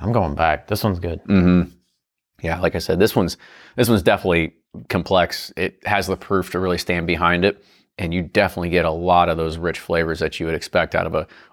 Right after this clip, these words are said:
Speaker 2: older Kentucky bourbon that is then finished in another cask as well.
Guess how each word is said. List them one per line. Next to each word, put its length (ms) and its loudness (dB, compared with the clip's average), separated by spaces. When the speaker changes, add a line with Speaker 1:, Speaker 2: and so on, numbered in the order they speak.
Speaker 2:
older 240 6
Kentucky 400 0
bourbon 500 -2
that 300 -4
is 280 -2
then 200 0
finished 380 -2
in 80 -2
another 260 -6
cask 360 -6
as 100 -10
well. 300 -4